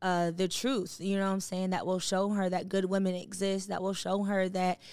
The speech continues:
she can have a community. And, uh, for every woman out there who may be crying herself to sleep at night because she feels like she has no one,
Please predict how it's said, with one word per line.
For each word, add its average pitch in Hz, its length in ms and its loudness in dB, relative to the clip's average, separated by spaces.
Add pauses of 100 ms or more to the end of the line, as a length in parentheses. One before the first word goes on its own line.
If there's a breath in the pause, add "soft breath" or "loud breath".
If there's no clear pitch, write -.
(140 loud breath)
she - 240 2
can 196 280 2
have 185 200 2
a 190 60 0
community. 180 720 -2 (340 loud breath)
And, 180 260 -2
uh, 175 160 0
for 185 240 0
every 202 240 4
woman 185 300 0
out 180 220 -2
there 180 240 0
who 196 120 -2
may 180 220 0
be 180 200 -4
crying 208 440 0
herself 196 320 0
to - 120 -10
sleep 185 280 -2
at 175 140 0
night 175 160 -4
because 180 240 -4
she 196 100 -4
feels 185 240 -2
like 175 140 -2
she 180 140 -6
has 175 260 -2
no 180 140 -4
one, 170 220 -4